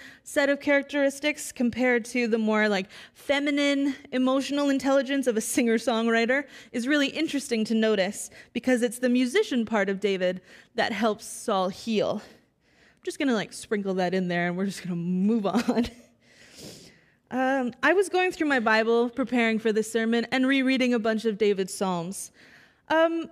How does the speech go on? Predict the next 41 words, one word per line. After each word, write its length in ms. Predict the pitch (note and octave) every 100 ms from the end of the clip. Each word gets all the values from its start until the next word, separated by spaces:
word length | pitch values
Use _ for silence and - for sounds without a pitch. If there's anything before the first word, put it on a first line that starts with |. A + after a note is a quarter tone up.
| -
and 520 | - C#4+ D4+ D4+ D4 -
I 140 | D4
am 260 | F4 F4+ E4+
one 100 | E4
of 100 | D#4
those 160 | D4+
people 280 | D4 B3+ C4+
who 160 | B3+ -
underlines 600 | B3+ B3 B3 A#3 A3+ G#3+
in 80 | G#3+
my 100 | G#3
Bible 400 | G#3 G3+ F#3 F3+
a 100 | F#3
lot, 500 | F#3 F3+ A#3+ G#4 - -
and 160 | A3 A#3
there 120 | C4+
were 80 | G#3+
quite 240 | - C#4
a 80 | B3+
few 180 | B3+ B3
of 60 |
these 160 | A3 G#3
Psalms 340 | A3 G3+ F#3+
with 140 | F3+ F3
some 180 | F#3
very 420 | E3+ G#3+ A3 G3 G3+
heavy 540 | - A#3 A3+ G3 G3+ -
underlinings 720 | G#3+ G3 F#3+ F#3 F3+ F3+ -
going 280 | G#3+ F#3+ F#3
on. 300 | F3 F3 F3 - - - - - _
It 120 | B3
flashed 360 | B3 G4 G4 -
me 80 | D4
back 260 | C4+ C4+
to 120 | C4 C#4
my 140 | B3
experience 720 | A#3 - C4 B3+ B3 B3 -
in 400 | - A#3+ A3+ A3+
Multiply's 640 | A3+ A#3+ B3 B3+ B3+ A#3 A3+
Trek 340 | - A#3+ B3+ -
program. 540 | D#4 D4 F4 G4 G#4+